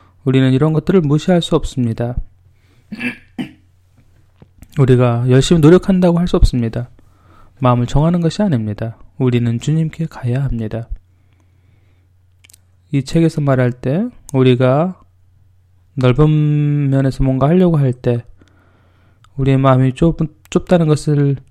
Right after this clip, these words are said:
알았을 때, 어, 이제 방법을 바꾸려고 하고, 그렇다면 이것이 중점이 아닙니다. 중점은 바로 우리의 인격이죠. 우리의 인격이 바뀌어야 합니다. 그 사람이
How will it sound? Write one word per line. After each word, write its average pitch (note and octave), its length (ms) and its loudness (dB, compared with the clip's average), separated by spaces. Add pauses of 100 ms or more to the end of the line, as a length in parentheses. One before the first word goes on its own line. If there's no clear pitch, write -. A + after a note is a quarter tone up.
(800)
알았을 B2+ 580 4
때, B2 320 -4
어, C#3 360 4
이제 C3 160 2
방법을 D#3 400 4
바꾸려고 D#3+ 540 4
하고, A2+ 440 -6 (380)
그렇다면 D3 600 -2 (360)
이것이 B2+ 400 2
중점이 C3 560 -4
아닙니다. A2+ 560 -4 (300)
중점은 C#3 500 -2
바로 C#3+ 220 0
우리의 C#3 280 0
인격이죠. C#3 680 0 (460)
우리의 B2 300 2
인격이 A#2 600 -2
바뀌어야 C#3 540 -2
합니다. B2+ 440 -4
그 C#3 60 -4
사람이 D3+ 600 -2